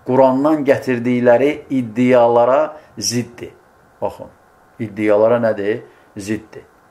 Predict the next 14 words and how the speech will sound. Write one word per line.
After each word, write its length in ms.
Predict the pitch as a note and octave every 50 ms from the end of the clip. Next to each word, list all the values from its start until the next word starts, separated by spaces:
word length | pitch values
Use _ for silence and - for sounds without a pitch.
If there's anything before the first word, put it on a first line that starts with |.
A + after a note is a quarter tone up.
| _ _ _ _ _ _ _ _ _ _ _ _ _ _ _ _ _ _ _ _ _ _ _ _ _ _ _ _ _ _ _ _ _ _ _ -
Və 140 | B2 C3+ C3+
batildir. 560 | C3+ A#2+ A2 - - A#2+ G2 E2 - - - _ _ _ _ _ _ _ _ _ _ _ _ _ _ _ _ _ _ _ -
Yəni, 180 | A#2+ B2 A#2+
çox 180 | A#2+ - F#3 F#3 -
danışmaq 420 | D#3+ C3 A2+ G#2+ - - A2+ G#2+ G#2
olar 240 | G#2 G#2+ G#2+ G#2+
təbii 320 | G#2+ - G#2+ G#2 G#2+ A2+ G#2+
ki, 160 | - A2 G2
bu 80 | G#2 G#2
mövzuda, 760 | G2+ G2 G2 F#2+ F#2+ G2 G2 F#2 G#2+ A#2 B2 C3 C3+ C#3+ C#3+ - - _ _ _ - _ _ _
lakin 520 | - A2+ A#2+ B2 B2 - B2+ B2 B2+ C3+ C3+ - - _ _ _ _ _ _ _ -
bu 80 | B2 A2
qədərlə 540 | A#2+ A2+ A2 A2+ A2 A2 A2 G#2 G#2+ G#2 F#2+
kifayətlənirəm. 1000 | - - - A2 G#2 G2+ F2+ - - - G#2+ G#2+ A2 A2 A2 A2 A2+ A#2 A#2 A#2